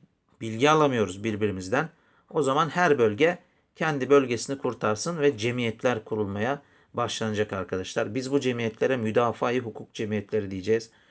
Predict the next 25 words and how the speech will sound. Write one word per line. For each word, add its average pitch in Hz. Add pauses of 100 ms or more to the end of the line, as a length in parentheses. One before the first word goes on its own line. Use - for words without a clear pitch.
(220)
Ortak 117
bir 110
isimle 110
dikkat 107
edin. 92
Peki 127
Mustafa 139
Kemal 143
nerede? 127 (420)
Mustafa 143
Kemal, 135 (420)
"Anlaşma 139
imzalandı, 110
ordular 113
terhis 120
edildi, 101
silahları 110
bıraktık. 135 (420)
Bütün 135
subaylar 123
İstanbul'a 117
dönsün." 113
diye 101
emir 117
gelmiş. 127